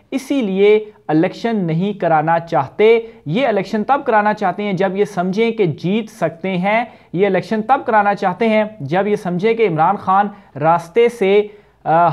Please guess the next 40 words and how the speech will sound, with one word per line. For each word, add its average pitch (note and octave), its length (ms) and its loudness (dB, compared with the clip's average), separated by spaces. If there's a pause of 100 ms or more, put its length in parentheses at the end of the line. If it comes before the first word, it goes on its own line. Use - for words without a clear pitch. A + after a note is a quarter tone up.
(140)
हट A3+ 120 4 (220)
जाए, D3+ 400 2 (140)
हट A3 160 2
चुका E3+ 360 0 (140)
है। F3 320 0 (160)
तो F3 220 2
ये B3+ 180 0
इमरान G3 260 2
खान G3 220 0
साहब F#3+ 220 0
की F3+ 80 -4
जानिब E3+ 260 0
से F#3 140 -2
भी G#3+ 160 -4
आज D#3 300 2
बता D#3 280 2
दिया A#3 180 0
गया। G#3+ 120 2
और G#3 80 0
साथ F#3+ 320 2
में G3+ 120 -4
एक F3+ 180 -4
और A#3+ 160 4
जो A#3+ 100 -2
अहम F#3+ 160 2
चीज़ G3 220 -6
इन्होंने F#3+ 240 -4
कही G#3 320 0 (300)
कि G#3+ 80 4
अगर A#3 260 2
सुप-, - 300 -4
ये, G3 560 2
अ, E3+ 340 2
असेंबलियाँ E3 440 0
तहलील F#3+ 380 -2
करने F#3+ 360 0
का G3 160 4
ऐलान D#3 400 2
नहीं D#3+ 240 -2
करते A3 520 2